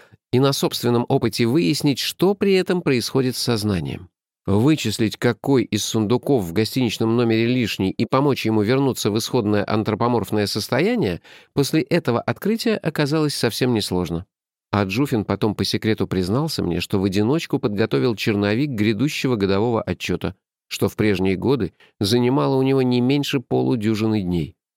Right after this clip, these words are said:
Удивительно всё же, на какие чудеса мы оказываемся способны, когда берёмся за них только для того, чтобы отвлечься от более насущных проблем. Страшно подумать, сколь невиданных высот очевидной магии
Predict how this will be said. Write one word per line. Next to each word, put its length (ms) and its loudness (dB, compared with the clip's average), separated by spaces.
Удивительно 580 0
всё 220 -2
же, 180 -2
на 120 2
какие 340 0
чудеса 500 0
мы 160 0
оказываемся 640 0
способны, 580 -2
когда 300 -2
берёмся 480 0
за 160 0
них 160 -2
только 280 0
для 160 -2
того, 380 0
чтобы 320 0
отвлечься 760 -2
от 200 -2
более 260 0
насущных 540 -4
проблем. 400 -6
Страшно 480 -2
подумать, 480 -2
сколь 300 0
невиданных 540 0
высот 380 -2
очевидной 500 0
магии 440 0